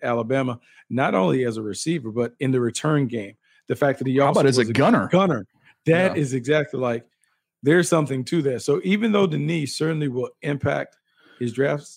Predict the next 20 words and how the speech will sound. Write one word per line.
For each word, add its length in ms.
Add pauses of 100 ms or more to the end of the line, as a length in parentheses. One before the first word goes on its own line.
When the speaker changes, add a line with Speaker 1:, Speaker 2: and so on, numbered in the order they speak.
(120)
Speaker 1:
stock, 380 (340)
man, 180
I, 140 (280)
I 60 (100)
can't 180
see 200
him 160
falling 300
out 100
the 60
first 340
round. 200 (280)
He 220
Speaker 2:
No. 100
Speaker 1:
is 80
too 200
good. 260
He's 180
too 140
talented. 460